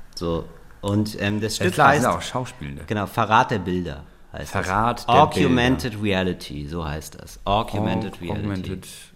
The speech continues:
Speaker 2: Reality,
Speaker 1: Also,
Speaker 2: okay.
Speaker 1: weil, weil du siehst nämlich die Realität
Speaker 2: Ja,
Speaker 1: und
Speaker 2: aber sie wird
Speaker 1: das, was du
Speaker 2: erweitert.
Speaker 1: malst. Sie wird erweitert dadurch, das, was du machst.
Speaker 2: Das ist
Speaker 1: Genau.
Speaker 2: das Prinzip, was diese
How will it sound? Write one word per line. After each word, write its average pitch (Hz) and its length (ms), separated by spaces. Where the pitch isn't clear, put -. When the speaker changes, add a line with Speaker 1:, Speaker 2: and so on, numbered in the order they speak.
Speaker 2:
Reality, 92 360
Speaker 1:
Also, 113 140
Speaker 2:
okay. 110 60
Speaker 1:
weil, 139 200
weil 143 120
du 143 160
siehst 180 300
nämlich 156 240
die 147 120
Realität 135 880
Speaker 2:
Ja, 101 260
Speaker 1:
und 175 200
Speaker 2:
aber 147 140
sie 120 180
wird 123 120
Speaker 1:
das, 127 60
was 139 120
du 123 60
Speaker 2:
erweitert. 120 260
Speaker 1:
malst. 104 380
Sie 117 160
wird 127 200
erweitert 113 540
dadurch, 113 280
das, 104 220
was 104 160
du 101 80
machst. 85 380
Speaker 2:
Das 156 120
ist 214 60
Speaker 1:
Genau. 220 100
Speaker 2:
das 214 60
Prinzip, 202 340
was 165 120
diese 139 260